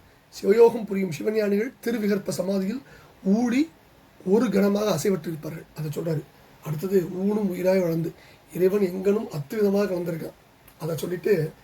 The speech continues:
இந்த பாடல்ல பார்வதி தேவியின் பாலா, பாலனே, அடியேனுக்கு உபதேசித்த அருட்சுடரே, ஊதிமலை மேவிய இறையரே, தேவரீரையே வணங்க அருள் புரிவீர் என்று வேண்டிக் கொள்கிற பாடல்.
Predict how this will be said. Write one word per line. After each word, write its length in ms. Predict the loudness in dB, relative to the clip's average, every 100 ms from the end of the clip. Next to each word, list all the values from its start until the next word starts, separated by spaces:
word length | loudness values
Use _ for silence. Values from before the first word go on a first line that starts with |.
| -20 -20 -20 -6
இந்த 140 | -4
பாடல்ல 380 | 0 -2 -2 -2 -4 -8 -12
பார்வதி 400 | -6 2 4 2 0
தேவியின் 380 | -4 -4 -4 -4
பாலா, 260 | -2 -2 -4 -8 _ _ _ -20 -6
பாலனே, 420 | -2 0 0 -2 -4 -14 _
அடியேனுக்கு 520 | -10 4 6 6 0
உபதேசித்த 460 | -6 -2 -2 -4 -6
அருட்சுடரே, 460 | -8 -8 -4 -4 -4 -10 -20 -20 -20 -20 -20 -20 -20 -8 2
ஊதிமலை 420 | 4 4 4 2
மேவிய 340 | 0 -2 -2
இறையரே, 300 | -2 -2 -2 -4 -10 _ -20 -20 -20 -20 -20 -20 -4
தேவரீரையே 720 | 2 4 4 4 2 4 6 6
வணங்க 340 | 6 4 4 4
அருள் 220 | 2 0
புரிவீர் 500 | -4 -4 -2 -4 -6 -12 _ _ -6
என்று 280 | -6 -2 -2
வேண்டிக் 220 | -2 -4
கொள்கிற 220 | -4 -4
பாடல். 280 | -4 -6